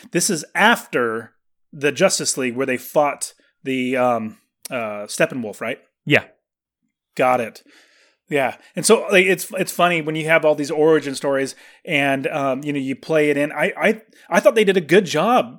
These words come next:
Speaker 1: you know, meshing th-, the two together and not giving many gaps. Like, usually you watch movies, not usually,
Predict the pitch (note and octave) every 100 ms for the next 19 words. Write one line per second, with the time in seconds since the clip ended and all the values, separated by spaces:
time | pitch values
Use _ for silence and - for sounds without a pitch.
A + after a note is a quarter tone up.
0 | G3 G3+ F3+ D3 D3+ F#3+ - G#3 F#3+ -
1 | - - E3+ D3+ - F#3+ F3 D3+ C#3+ D3
2 | D3+ - - - E3 D3+ D3 C#3 C#3+ _
3 | - D3+ F3+ F#3+ F#3 F3 D#3+ D#3+ E3 C#3
4 | D#3+ F#3+ D3+ B2+ D3 C#3 - - C3+ B2+
5 | D3 B3 F#3 D#3+ D#3 D#3+ D#3+ - C#3+ D3
6 | D3 C#3+ F3 C3+ A#2+ A#2 A#2